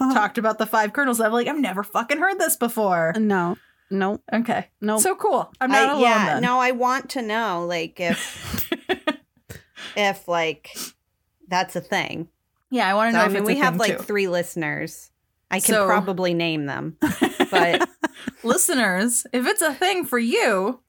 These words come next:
Speaker 1: if it's a thing
Speaker 3: Yeah.
Speaker 1: you've heard before, let us
Speaker 3: Please
Speaker 1: know.
Speaker 3: let us know. Comment on, like, the Instagram post when I post this episode. Comment on Twitter.
Speaker 1: Mm-hmm.
Speaker 3: Frickin' please, because this is hilarious and I
Speaker 2: Yeah.
Speaker 3: wanna know about it.
Speaker 2: <laughs> Yeah.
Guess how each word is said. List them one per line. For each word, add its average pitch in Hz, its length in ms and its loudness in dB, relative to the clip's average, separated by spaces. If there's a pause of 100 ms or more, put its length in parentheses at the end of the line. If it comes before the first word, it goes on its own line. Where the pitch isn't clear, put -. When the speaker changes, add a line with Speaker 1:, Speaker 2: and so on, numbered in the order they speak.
(100)
Speaker 1:
if 254 100 -2
it's 247 80 -8
a 262 60 2
thing 285 200 0
Speaker 3:
Yeah. 262 80 4
Speaker 1:
you've 214 80 -2
heard 294 180 0
before, 220 300 0
let 240 160 2
us 403 80 4
Speaker 3:
Please 269 120 0
Speaker 1:
know. - 80 -4
Speaker 3:
let 226 140 2
us 262 180 -2
know. 240 440 -2
Comment 240 440 -2
on, 214 320 -2 (460)
like, 190 240 -4 (100)
the 190 320 2
Instagram 208 600 -2
post 208 380 -4
when 202 160 -4
I 185 180 -4 (260)
post 202 340 -4
this 196 180 -2
episode. 196 760 -2
Comment 202 360 -2
on 208 180 0
Twitter. 208 680 -2
Speaker 1:
Mm-hmm. 233 500 0
Speaker 3:
Frickin' 190 680 -2 (400)
please, 190 580 -2
because 190 380 -4
this 196 200 -6
is 202 320 -10 (220)
hilarious 180 680 -2
and 214 120 4
I 220 40 4
Speaker 2:
Yeah. 214 80 4
Speaker 3:
wanna 170 200 2
know 156 140 -2
about - 340 0
it. - 200 0
Speaker 2:
<laughs> - 0 -
Yeah. 170 360 2